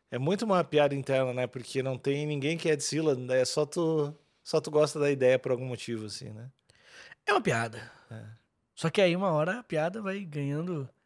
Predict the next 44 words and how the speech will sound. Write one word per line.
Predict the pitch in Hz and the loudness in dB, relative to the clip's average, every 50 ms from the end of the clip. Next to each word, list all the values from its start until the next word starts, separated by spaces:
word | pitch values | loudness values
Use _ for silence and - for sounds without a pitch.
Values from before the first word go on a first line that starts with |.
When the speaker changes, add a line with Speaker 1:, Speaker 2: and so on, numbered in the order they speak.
| _ - | _ -4
Speaker 2:
camadas, | 143 143 131 127 143 143 120 113 113 113 104 | -2 -2 0 0 -2 -2 -2 -4 -6 -6 -8
né? | 107 110 123 127 139 - | -10 -12 -12 -12 -10 -8
Speaker 1:
É. | - 107 104 104 107 110 | -6 -6 -6 -6 -6 -4
Speaker 2:
Aí | 120 123 127 123 | -2 -2 -2 -2
fica | - - 160 | -4 -4 -4
muito | 147 147 156 | -4 -4 -4
difícil | 156 139 143 151 147 - - | -6 -6 -4 -2 -2 -2 -2
você | 156 151 | -2 -4
entender | 151 147 139 151 143 143 147 | -4 -6 -6 -8 -6 -6 -6
como | 139 - 143 | -8 -8 -8
é | 151 147 | -10 -8
que | |
começou | - - 147 151 139 - - 165 156 | -8 -8 -6 -4 -2 -2 0 0 -2
a | 143 | 0
piada, | - 139 135 139 151 165 165 143 135 | 0 0 0 2 2 0 0 -2 -4
saca? | 147 - - - 120 | -6 -6 -8 -8 -10
Speaker 1:
Uhum. | 110 110 110 110 113 127 - _ - | -10 -12 -12 -14 -14 -16 -18 _ -8
Speaker 2:
E | 127 | -4
aí | 131 135 143 147 139 131 - - - | -4 -2 -2 -4 -6 -8 -10 -8 -6
é | 127 127 | -6 -4
só | - - 151 151 160 | -4 -2 -4 -4 -6
um, | 170 180 190 190 - _ _ _ _ _ _ _ _ _ _ _ _ _ _ _ - - | -6 -8 -10 -14 -16 _ _ _ _ _ _ _ _ _ _ _ _ _ _ _ -10 -6
um | 143 | -2
imaginário | 143 151 156 147 147 147 143 143 139 | 2 2 2 2 2 -2 -4 -4 -4
coletivo | - - 151 156 143 - - 147 139 143 | -2 -2 -2 -2 -2 -2 -4 -4 -4 -4
novo | 143 139 139 139 135 127 127 | -4 -2 -2 -2 -2 -4 -4
aí, | 123 117 120 123 135 | -6 -6 -8 -12 -14
sabe? | - 147 135 127 143 | -12 -12 -12 -12 -12
Uma | 139 | -14
parada. | 127 113 117 110 104 117 131 - _ _ _ _ _ _ - - - - - - - - - - - - | -12 -12 -12 -12 -12 -14 -16 -20 _ _ _ _ _ _ -20 -20 -20 -20 -18 -18 -20 -20 -20 -6 2 6
Em | 415 427 | 8 10
dois | 403 359 | 10 10
mil | 330 339 339 | 10 10 8
e | 302 | 8
sete, | - - 285 294 311 - 294 | 10 10 10 10 10 8 8
em | 285 | 8
janeiro, | 247 294 294 285 254 226 233 247 247 262 262 277 | 10 10 10 10 10 10 10 10 10 8 6 8
ele, | 240 233 240 247 247 247 240 254 247 254 | 8 10 10 12 10 10 8 6 6 6
o | 254 254 | 8 8
Michael, | 240 233 220 208 208 196 202 233 254 277 240 | 10 10 10 10 10 8 8 8 6 8 8
né? | 185 180 | 6 6
O, | 170 156 160 135 147 151 147 143 | 6 6 4 2 2 4 4 6
o | 135 | 6
rei, | 131 156 160 151 156 165 208 226 | 8 8 8 8 8 6 2 -2